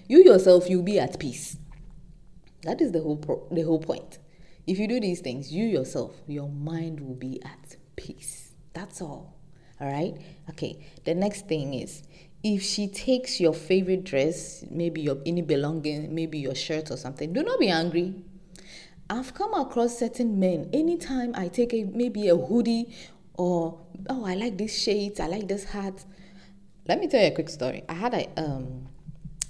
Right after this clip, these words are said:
I had a, an ex, and when we broke up,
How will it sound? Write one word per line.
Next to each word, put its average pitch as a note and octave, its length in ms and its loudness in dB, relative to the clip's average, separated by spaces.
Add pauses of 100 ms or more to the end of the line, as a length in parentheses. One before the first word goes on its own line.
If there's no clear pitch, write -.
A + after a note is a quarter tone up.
(520)
I D#3+ 60 -4
had G#3 220 0
a, C#3+ 420 0
an D3 180 -4
ex, - 420 -6 (520)
and C#3+ 240 -8
when A#3 160 0
we E4+ 100 2
broke F3 280 0
up, - 340 -8